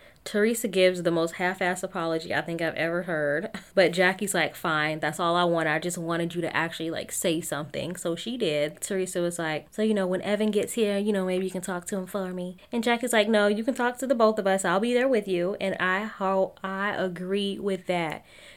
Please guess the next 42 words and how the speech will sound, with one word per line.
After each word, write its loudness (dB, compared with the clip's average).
You 2
were 4
bold 2
enough 0
to -4
go 0
running 0
around 4
town -2
in 0
front 2
of 0
him, 0
even -2
at -2
his -6
party, 4
talking 0
about 2
him, 0
even 0
continuing 2
up 2
until 2
the 0
night -2
before, 4
still 2
talking 4
about 2
him, 0
but 4
you're 0
not 0
bold 4
enough 0
to -4
face -2
him 0
in -2
his -2
face? 0